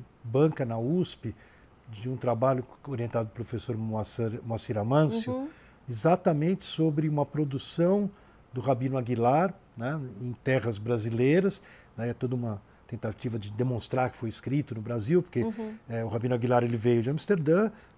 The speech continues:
Speaker 1: já tinha produzido obras lá, ele volta pra Amsterdã, produz obras lá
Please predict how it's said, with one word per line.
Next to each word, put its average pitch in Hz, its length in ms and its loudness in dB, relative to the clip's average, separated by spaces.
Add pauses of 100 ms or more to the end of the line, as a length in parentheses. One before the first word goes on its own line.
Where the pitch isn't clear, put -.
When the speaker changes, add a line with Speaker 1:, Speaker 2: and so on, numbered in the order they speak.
(120)
Speaker 1:
já 117 160 2
tinha 117 200 -2
produzido 110 500 -4
obras 117 340 2
lá, 151 260 4 (260)
ele 123 100 0
volta 120 400 10
pra 117 160 0
Amsterdã, 135 600 0 (300)
produz 117 420 2
obras 110 340 2
lá 151 240 6